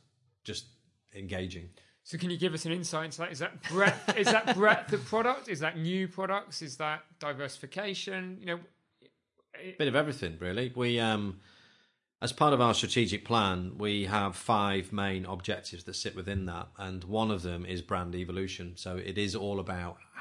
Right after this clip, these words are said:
Speaker 1: what can the Jimmy's brand do? Where can it go to? So at the moment, we have an iced coffee brand, great. But outside of that,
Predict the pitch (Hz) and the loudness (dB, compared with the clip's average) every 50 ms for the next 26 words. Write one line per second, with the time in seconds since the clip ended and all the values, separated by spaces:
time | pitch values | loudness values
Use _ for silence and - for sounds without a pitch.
0 | - 95 104 92 101 113 117 85 - - _ _ _ _ - - - 104 98 90 | -12 -12 -10 -6 -4 -4 -4 -4 -6 -14 _ _ _ _ -18 -10 -6 -4 -4 -4
1 | 90 90 87 90 92 92 87 87 98 90 92 90 90 - - 92 87 87 85 85 | -4 -6 -8 -6 -6 -6 -4 -4 -4 -4 -4 -4 -6 -6 -6 -6 -6 -6 -6 -8
2 | 85 87 87 - - - _ _ _ _ _ _ - 92 87 107 92 90 87 87 | -10 -10 -10 -10 -12 -14 _ _ _ _ _ _ -16 -10 -4 -2 0 0 0 0
3 | 90 104 104 101 - - 98 101 95 98 92 - 101 90 95 95 92 - - 90 | 0 0 0 0 -2 -4 -6 -6 -6 -8 -6 -4 -2 -2 -2 -4 -6 -8 -8 -8
4 | 85 - - 92 95 101 107 110 107 104 98 95 95 90 95 92 92 90 90 90 | -6 -6 -6 -6 -4 -2 0 0 0 -2 -4 -6 -6 -4 -4 -4 -4 -4 -4 -4
5 | 90 - - - 113 - 127 120 - 120 135 151 170 156 - - _ _ _ - | -6 -8 -6 -6 -6 -4 -4 -2 -2 -2 -2 -2 -4 -8 -12 -18 _ _ _ -8
6 | 92 98 110 143 - - - - - - - - - - - - - _ _ - | -4 -2 -2 -2 -4 -6 -12 -14 -14 -18 -20 -20 -20 -20 -20 -20 -20 _ _ -4
7 | 110 107 123 120 120 113 - 113 104 101 101 85 98 101 98 98 - | -2 2 2 2 2 2 2 0 0 0 0 -2 -2 -2 -2 -2 -4